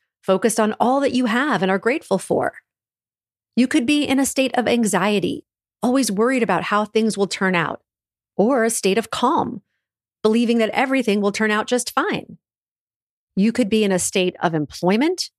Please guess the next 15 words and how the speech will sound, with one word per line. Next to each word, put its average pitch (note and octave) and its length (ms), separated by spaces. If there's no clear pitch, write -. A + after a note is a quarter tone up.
or D#3+ 240
unemployment. C#4 1000
You A3+ 140
could A3+ 160
be A#3+ 160
in A3+ 80
a A3+ 80
state G#3+ 260
of G3+ 180
being A#3 320
married, A#3 560
divorced, A#3+ 680
single, C4 440
or G#3+ 160
widowed. A3 520